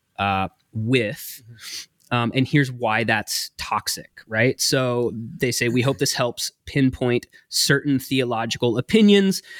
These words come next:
Speaker 1: that were presented as absolute truth so that you can further heal." So this is already saying, basically, there's some theological things that are being taught as truth that are not truth, they're opinion, and you need to heal from those. So,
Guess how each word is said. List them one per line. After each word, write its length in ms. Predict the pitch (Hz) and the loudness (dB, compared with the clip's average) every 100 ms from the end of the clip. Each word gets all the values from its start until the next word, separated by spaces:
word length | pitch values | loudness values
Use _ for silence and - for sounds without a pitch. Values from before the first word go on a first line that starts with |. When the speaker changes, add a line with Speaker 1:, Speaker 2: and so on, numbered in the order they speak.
| - | -8
Speaker 1:
that 220 | 143 143 | -2 0
were 140 | 151 139 | 0 -2
presented 680 | - 127 120 147 151 156 147 | 0 0 4 4 4 4 0
as 180 | 131 123 - | -2 -4 -2
absolute 560 | 120 - 131 123 110 | -4 0 0 2 0
truth 420 | - - 123 113 - | 0 0 2 2 -2
so 240 | - 117 | -2 0
that 140 | 117 98 | 0 -2
you 40 | 107 | -2
can 140 | 113 | -2
further 360 | - 104 104 95 | -2 -2 -2 -4
heal." 440 | - 104 78 73 | -4 -4 -4 -6
So 140 | - 139 | 0 0
this 120 | 127 | 2
is 100 | 131 | 2
already 320 | 139 139 120 | 2 2 2
saying, 520 | 113 107 104 98 95 - _ _ _ _ _ _ _ _ - | 0 -2 -2 -4 -6 -10 _ _ _ _ _ _ _ _ 2
basically, 520 | 226 196 175 156 143 | 4 4 4 6 4
there's 180 | 135 127 | 4 -2
some 120 | 127 | -2
theological 520 | 139 123 117 123 123 | -2 -2 -2 -2 -6
things 440 | 113 117 113 113 - | -2 -2 0 -4 0
that 200 | 113 - | -2 0
are 80 | 113 | -4
being 220 | 113 107 | -2 -2
taught 180 | 104 104 | -4 -4
as 100 | 110 | -2
truth 380 | - 156 143 - | 2 6 4 2
that 100 | 113 | -4
are 80 | 107 | -4
not 180 | 101 | -4
truth, 260 | - 123 110 | 0 0 0
they're 100 | 110 | -2
opinion, 500 | 107 139 123 117 113 - _ | -2 0 0 0 -2 -6 _
and 140 | - 110 | 0 2
you 60 | |
need 80 | 104 | 2
to 60 | - | -2
heal 220 | - 92 | -4 -6
from 180 | - 92 | -6 -12
those. 200 | 76 - | -8 -2
So, 300 | - 143 | 0 0